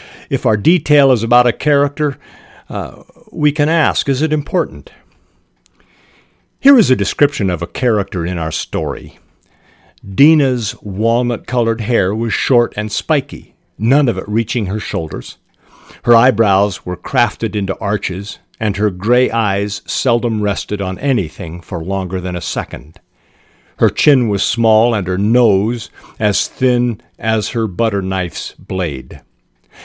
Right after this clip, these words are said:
The ruby on the third finger of her right hand was at least two carats. Two fingernails on her left hand were gnawed to the quick. Each time she brought her fork to her mouth,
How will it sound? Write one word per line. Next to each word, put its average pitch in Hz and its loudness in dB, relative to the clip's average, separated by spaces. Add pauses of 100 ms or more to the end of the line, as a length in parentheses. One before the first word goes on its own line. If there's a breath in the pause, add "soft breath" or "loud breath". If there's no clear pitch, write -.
(180 loud breath)
The 113 2
ruby 120 8
on 107 -2
the 87 -2
third 117 0
finger 104 0
of 98 -6
her 95 -4
right 113 -2
hand 92 -6
was 104 0
at 113 -4
least 113 -4
two 117 -2
carats. - -8 (800 soft breath)
Two 175 6
fingernails 101 0
on 101 0
her 92 0
left 147 4
hand 92 -4
were 104 0
gnawed 110 2
to 110 0
the 98 -4
quick. - -8 (760 soft breath)
Each - 0
time 110 0
she 101 -4
brought 101 -2
her 85 -6
fork 123 -2
to 101 -2
her 92 -4
mouth, 92 0